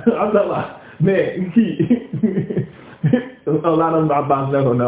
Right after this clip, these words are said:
Qudama, ay waxul loolu. <laughs> Ah, ñu teg ko yar yi, ah. Te Badri la, ba,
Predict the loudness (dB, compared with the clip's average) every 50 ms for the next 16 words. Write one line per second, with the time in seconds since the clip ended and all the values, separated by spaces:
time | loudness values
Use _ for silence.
0 | 0 0 0 0 2 2 2 0 0 -2 -4 -6 -6 -6 -4 -2 -2 0 0 0
1 | 0 0 0 0 2 2 2 2 2 2 2 2 0 -2 -4 -8 -10 -4 0 2
2 | 2 2 0 0 0 0 0 0 0 -2 -2 -2 -4 -14 -20 -20 -20 -4 0 0
3 | 0 0 -2 -6 -12 -18 -20 -18 -6 -2 -2 -2 -2 -4 -14 -16 -16 -14 -14 -12
4 | -10 -10 -10 -6 0 2 2 2 2 2 -2 -4 -2 0 0 0 2 0 0 0
5 | 0 2 0 0 -2 -4 -10 -16 -20 -20 -20 -20 _ _ _ _ _ _ _ -2
6 | 0 0 2 2 0 -2 0 2 2 2 2 0 0 0 -2